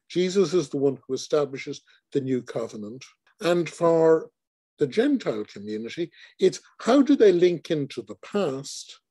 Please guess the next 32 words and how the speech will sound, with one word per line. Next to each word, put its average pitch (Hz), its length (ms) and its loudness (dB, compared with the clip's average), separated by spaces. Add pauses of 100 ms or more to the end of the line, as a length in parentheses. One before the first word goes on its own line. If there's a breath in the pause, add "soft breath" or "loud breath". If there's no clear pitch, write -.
(160)
How 240 160 2
do 269 80 2
you 269 140 4
offer 220 260 0
sacrifice - 1120 -6 (420)
in 165 180 -2
this 160 280 0
new 160 220 2
religion? 147 580 0 (500)
Philo 156 480 -2
says 110 380 -10
the - 100 -8
perfect - 560 -2
sacrifice - 800 -18
is - 180 -18
the - 60 -20
sacrifice - 640 -18
of 107 60 -20 (180)
words, - 500 -20
because - 340 -18
it - 180 -20
is - 180 -20 (100)
purely 277 380 -4
spiritual. - 480 -8 (340 loud breath)
It 131 160 -12
rises 196 680 0
up. 113 220 -10 (220)
It's - 160 -20
a 139 60 -10
sacrifice - 840 -2
of 110 140 -20
praise 113 320 -10